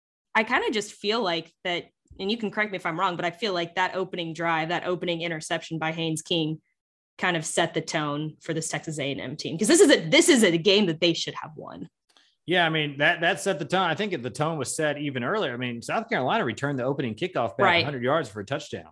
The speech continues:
Speaker 2: Then you
Speaker 1: Yeah.
Speaker 2: throw an interception, they go score again, and then they score again. It's seventeen to nothing before A and M really
Speaker 1: Yep.
Speaker 2: gets out of the, out of the blocks. You know, they're up seventeen nothing with about nine minutes and change less,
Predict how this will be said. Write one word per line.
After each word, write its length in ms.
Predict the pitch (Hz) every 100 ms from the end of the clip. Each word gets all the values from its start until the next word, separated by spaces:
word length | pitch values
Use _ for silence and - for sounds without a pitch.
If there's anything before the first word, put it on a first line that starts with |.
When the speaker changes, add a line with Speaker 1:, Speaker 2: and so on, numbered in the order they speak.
| _
Speaker 2:
Then 140 | 123 135
you 80 |
Speaker 1:
Yeah. 80 | 170
Speaker 2:
throw 120 | 147
an 80 | 139
interception, 640 | 143 127 - 160 - 151
they 120 | 131 117
go 140 | 131
score 260 | 123 143 131
again, 460 | 127 147 147 143
and 80 | 131
then 100 | 120
they 100 | 113
score 220 | - 135
again. 320 | 120 143 143
It's 180 | 131 139
seventeen 400 | 165 156 143 156
to 60 | 127
nothing 380 | 117 139 143 110
before 320 | 104 120 110
A 180 | 120 120
and 100 | 117
M 420 | 123 120 117 110 _
really 240 | 107 170 156
Speaker 1:
Yep. 40 |
Speaker 2:
gets 240 | 185 -
out 180 | 117 143
of 60 | 131
the, 200 | 101 92 -
out 100 | 131
of 60 | 123
the 80 | 95
blocks. 520 | 110 208 226 - -
You 80 | 120
know, 120 | 127
they're 200 | 165 170
up 140 | 170
seventeen 480 | 170 151 156 147 143
nothing 400 | 135 175 147 131 - _ _ -
with 140 | 127
about 400 | 143 185 208 -
nine 540 | 117 117 131 175 175 156
minutes 340 | 165 180 -
and 120 | 123
change 380 | - 139 165 131
less, 260 | 143 143